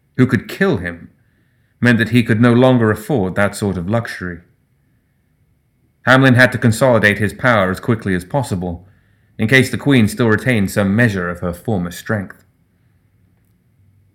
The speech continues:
By the time Von Schill and his surviving Freikorps had limped back to Malifaux City, the Guild was working desperately to contain numerous outbreaks of tuberculosis all across the city.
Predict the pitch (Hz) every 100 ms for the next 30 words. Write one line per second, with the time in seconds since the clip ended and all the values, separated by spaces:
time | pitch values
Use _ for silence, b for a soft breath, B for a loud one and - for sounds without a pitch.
0 | - 127 127 180 180 135 127 104 - 143
1 | 92 95 98 104 117 110 98 95 143 120
2 | 110 95 95 92 113 110 113 104 - 101
3 | 98 95 95 87 - 131 90 87 _ _
4 | _ _ _ _ - 101 135 123 104 120
5 | 113 107 101 135 131 110 92 87 - 104
6 | 101 120 101 113 123 104 - 123 110 101
7 | 95 - 90 92 107 104 104 117 117 -
8 | 87 107 104 98 101 92 - 87 113 -
9 | 87